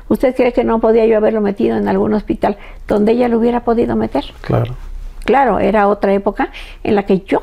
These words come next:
Speaker 1: tenía dinero y en la que yo trabajaba para mi dinero. Y a mí nadie me puede decir, "Ay, no, pues que tú". No,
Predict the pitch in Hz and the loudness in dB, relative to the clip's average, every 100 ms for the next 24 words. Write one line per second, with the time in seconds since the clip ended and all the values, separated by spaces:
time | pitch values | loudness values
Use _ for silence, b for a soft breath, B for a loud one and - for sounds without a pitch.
0 | - 196 185 196 190 190 220 277 214 190 | 0 0 2 2 2 0 2 2 2 0
1 | - 175 175 494 - 185 175 - - - | 0 -2 0 -2 0 0 0 -2 -2 0
2 | - 190 226 320 427 - - 196 196 190 | -2 0 2 2 0 -6 -4 0 0 0
3 | 170 B B B 180 214 240 233 277 302 | -2 B B B 0 2 2 2 2 2
4 | 226 202 196 240 226 208 202 - - - | 0 0 0 -2 0 0 -2 -2 -2 0
5 | 277 294 262 269 240 - 220 240 - B | 0 0 0 0 -2 -2 -2 -2 -6 B
6 | B - 202 196 208 | B -2 2 2 0